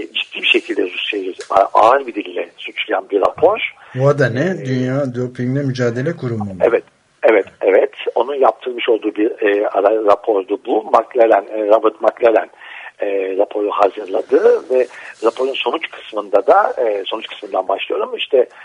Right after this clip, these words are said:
Speaker 1: e, Rusya'nın, e, Rio Olimpiyatlarından atılmasını, e, önerdi. E, çünkü sadece, e, Rusların Soçi'de,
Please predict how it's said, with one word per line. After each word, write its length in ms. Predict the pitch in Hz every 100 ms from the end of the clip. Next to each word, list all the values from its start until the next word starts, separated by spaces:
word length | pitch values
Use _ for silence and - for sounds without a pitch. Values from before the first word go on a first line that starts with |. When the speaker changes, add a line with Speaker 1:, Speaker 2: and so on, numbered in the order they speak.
| - - -
Speaker 1:
e, 60 |
Rusya'nın, 720 | 110 110 156 - 117 160 214 220
e, 180 | 147 123 117 110 110 - - 131
Rio 120 | 147
Olimpiyatlarından 680 | 113 - 113 - 113 113 110
atılmasını, 680 | - - 147 127 - 135 113 - _ _ -
e, 60 |
önerdi. 880 | 101 95 - 98 95 90 85 - 190 - - - - - -
E, 140 | 107
çünkü 500 | - 120 - 127 120 - -
sadece, 400 | 123 127 123 123
e, 260 | 104 - 107 104 104 101
Rusların 580 | 101 117 - 113 117 107 -
Soçi'de, 600 | 127 - 127 127 110